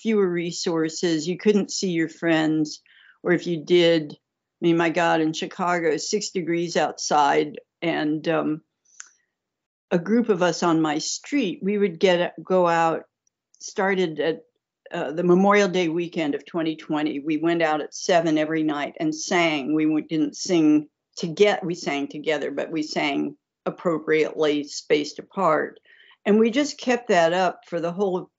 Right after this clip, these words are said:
first year of the pandemic, not every night, but three or four times a week. And even, you know, six degrees out in January, there we were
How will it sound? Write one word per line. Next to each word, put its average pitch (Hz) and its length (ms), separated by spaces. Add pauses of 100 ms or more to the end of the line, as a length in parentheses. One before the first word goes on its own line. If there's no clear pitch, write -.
first 180 420
year 165 420
of 143 160
the 151 80
pandemic, 151 840
not 175 340
every 202 300
night, 208 420
but - 200 (220)
three 262 180
or 226 60
four 185 220
times 165 400
a 156 80
week. 156 320
And - 140
even, 220 380
you 165 80
know, 151 120
six - 320
degrees 170 500
out 156 280
in 156 160
January, 151 720
there 165 240
we 170 160
were 160 380